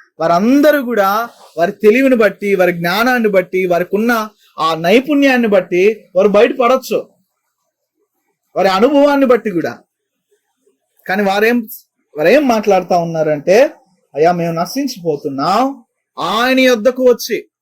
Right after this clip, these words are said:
చూడండి, వాళ్ళు మేల్కొని ఉన్నారు, నిద్రపోతున్న ఆయన దగ్గరకు వచ్చి, "నీవు మమ్మల్ని రక్షించమంటున్నారు." అంటే వారు ఎంతగా ప్రభువు రక్షించగలవాడని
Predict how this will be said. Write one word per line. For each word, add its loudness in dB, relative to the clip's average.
చూడండి, 2
వాళ్ళు 2
మేల్కొని 2
ఉన్నారు, 0
నిద్రపోతున్న 2
ఆయన 0
దగ్గరకు 2
వచ్చి, -2
"నీవు 2
మమ్మల్ని 0
రక్షించమంటున్నారు." -4
అంటే 0
వారు 0
ఎంతగా 0
ప్రభువు -6
రక్షించగలవాడని -2